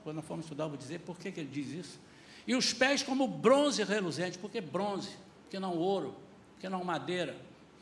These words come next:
Conheço as tuas obras, o teu amor, a tua fé, o teu mistério, a tua perseverança, uhul! Bem como sei que estás servindo muito mais agora do que no princípio.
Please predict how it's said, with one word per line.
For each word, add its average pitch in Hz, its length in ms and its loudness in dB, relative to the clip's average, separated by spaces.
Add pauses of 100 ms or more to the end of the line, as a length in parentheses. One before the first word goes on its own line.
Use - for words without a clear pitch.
(580)
Conheço 294 440 6
as 262 100 4
tuas 233 320 2
obras, 233 400 4
o 208 60 2
teu 196 260 2
amor, 196 360 4
a 185 60 2
tua 190 300 2
fé, 240 400 6
o 208 160 2
teu 220 140 4
mistério, 202 760 4
a 185 40 4
tua 220 280 6
perseverança, 226 920 6
uhul! 539 800 10 (720)
Bem 294 160 8
como 320 280 4
sei 285 340 8
que 277 140 -2
estás 269 400 6
servindo 254 580 4
muito 359 540 4
mais 311 280 6
agora 277 380 8
do 254 140 2
que 269 160 2
no 294 180 8
princípio. - 760 2